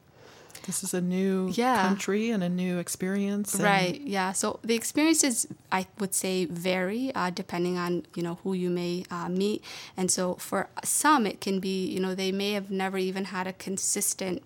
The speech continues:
Speaker 2: primary care provider, or just knowing the idea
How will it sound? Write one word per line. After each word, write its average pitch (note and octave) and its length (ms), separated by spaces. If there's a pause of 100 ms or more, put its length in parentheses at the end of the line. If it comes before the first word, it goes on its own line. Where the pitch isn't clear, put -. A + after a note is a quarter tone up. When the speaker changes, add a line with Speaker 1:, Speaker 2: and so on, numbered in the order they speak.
Speaker 2:
primary F#3+ 500
care F#3 340 (100)
provider, F#3 600
or F#3+ 60
just A3+ 300
knowing G3 320
the F3+ 160
idea F#3 640